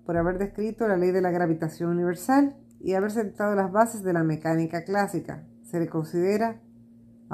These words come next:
en la actualidad el científico más grande de todos los tiempos, y su obra es la culminación de un largo proceso conocido como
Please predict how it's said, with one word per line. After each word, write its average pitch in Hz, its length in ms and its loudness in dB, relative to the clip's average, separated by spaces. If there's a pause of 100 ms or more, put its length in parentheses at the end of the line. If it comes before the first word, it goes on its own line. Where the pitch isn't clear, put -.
(140)
en 175 120 2
la 170 80 2
actualidad 170 500 2
el 202 80 -2
científico 214 640 -2
más 202 380 0
grande 233 380 2
de 214 120 4
todos 160 500 2
los 160 220 -6
tiempos, 143 640 -6 (720)
y 165 100 -4
su 170 220 0
obra 202 260 2
es 202 140 -4
la 180 160 -2
culminación 175 760 0
de 196 80 0
un 190 120 0
largo 214 340 0
proceso 208 520 -8
conocido 196 600 -2
como 226 360 -2